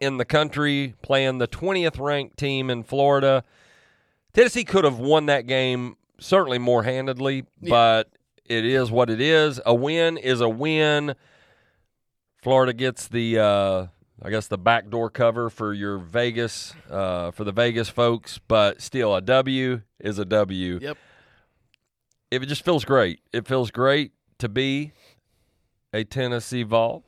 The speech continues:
Speaker 2: Yeah, that's what Pat kept saying
Speaker 1: <laughs>
Speaker 2: yesterday morning.
Speaker 1: There you go. There you go.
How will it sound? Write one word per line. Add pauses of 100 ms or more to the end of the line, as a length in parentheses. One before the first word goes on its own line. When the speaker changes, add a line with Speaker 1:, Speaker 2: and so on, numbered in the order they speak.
Speaker 2:
Yeah,
that's
what
Pat
kept
saying (340)
Speaker 1:
<laughs>
Speaker 2:
yesterday
morning. (180)
Speaker 1:
There
you
go. (160)
There
you
go.